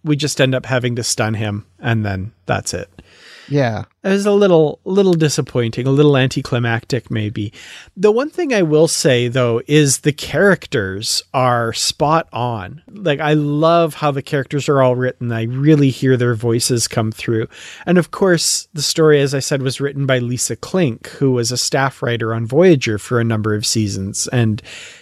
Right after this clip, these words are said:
Speaker 1: so she really understands these characters. And I did appreciate that. All of them really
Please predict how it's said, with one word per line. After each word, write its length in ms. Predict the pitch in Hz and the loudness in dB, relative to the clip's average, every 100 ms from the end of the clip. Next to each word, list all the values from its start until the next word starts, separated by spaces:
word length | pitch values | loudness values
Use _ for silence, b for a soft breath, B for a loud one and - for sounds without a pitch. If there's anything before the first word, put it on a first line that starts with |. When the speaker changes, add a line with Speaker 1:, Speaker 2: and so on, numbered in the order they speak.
| B | B
Speaker 1:
so 280 | - - | -4 0
she 260 | 165 - 202 | 2 2 0
really 520 | 165 160 185 175 151 | -2 0 4 4 4
understands 640 | 135 131 127 - 127 123 117 | 2 0 -2 -2 0 0 -2
these 220 | 113 - | -4 -2
characters. 640 | - 113 101 101 92 - | -2 -2 -2 -6 -6 -8
And 220 | - 143 131 | -4 -2 0
I 100 | 131 | -2
did 280 | 123 151 | 2 2
appreciate 640 | 139 - 127 117 - 107 98 | 2 -4 -6 -6 -6 -6 -8
that. 200 | 110 104 | -12 -8
All 240 | - 143 147 | 0 2 2
of 140 | 131 | 0
them 300 | 131 120 120 131 | -6 -8 -6 -2
really 520 | 135 139 131 123 | 2 4 4 0